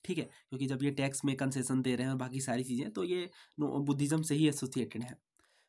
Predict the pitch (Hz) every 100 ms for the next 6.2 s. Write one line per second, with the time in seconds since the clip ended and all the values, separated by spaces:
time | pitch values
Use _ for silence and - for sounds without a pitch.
0 | - 151 151 202 190 190 180 175 185 156
1 | 135 156 165 160 165 143 143 156 143 135
2 | 165 139 139 139 139 127 120 131 165 -
3 | 143 123 123 180 196 - 139 156 147 147
4 | 156 - - 143 139 135 139 123 160 160
5 | 147 143 - 143 139 131 120 156 139 135
6 | 135 185